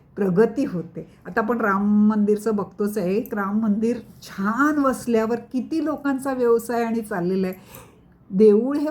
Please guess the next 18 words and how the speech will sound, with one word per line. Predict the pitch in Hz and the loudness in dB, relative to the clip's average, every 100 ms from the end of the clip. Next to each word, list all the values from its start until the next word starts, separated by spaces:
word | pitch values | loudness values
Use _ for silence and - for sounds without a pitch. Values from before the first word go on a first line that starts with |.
| 302 | -4
फक्त | 285 - - | -8 -10 -16
प्रार्थनास्थळच | 269 277 196 202 214 233 269 269 269 269 302 302 | -8 -6 -6 -6 -4 -2 -4 -4 -2 -2 -2 -2
नसून | 285 247 262 240 180 - _ _ - - - - | -2 -2 -2 -4 -4 -8 _ _ -20 -20 -20 -2
ते | 226 | 2
एक | 233 226 | 2 2
व्यवसायाची | 196 170 170 - 202 220 220 214 | -4 -4 -6 -6 -4 -2 -4 -8
सुद्धा | 208 185 214 | -8 -4 -4
आपली | 220 - - - 247 | -4 -10 -14 -6 -4
संकल्पना | 269 214 170 220 240 269 285 | -2 -2 -2 -2 0 0 0
किती | - 208 - 294 | -2 -8 -4 -4
सुंदर | 339 277 240 | -2 -2 -2
आहे, | 240 | -2
आणि | 233 | -2
प्रत्येक | 254 226 208 - 254 311 320 | -2 -4 -6 -6 -4 -4 -6
वेळेला | 294 294 | -4 -2
येऊन | 294 233 233 262 | 2 2 2 0
जाऊन | 277 269 | 0 0
आपल्या, | 262 - 233 254 | 0 -2 -4 -4